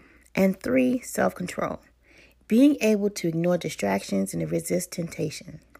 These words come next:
So executive function is responsible, responsible for five s-, one, paying attention, two, organizing and planning,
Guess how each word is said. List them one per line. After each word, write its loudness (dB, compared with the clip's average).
So -6
executive 2
function 0
is -2
responsible, -2
responsible -2
for -4
five 0
s-, -8
one, 0
paying 0
attention, -2
two, 2
organizing 4
and -4
planning, -8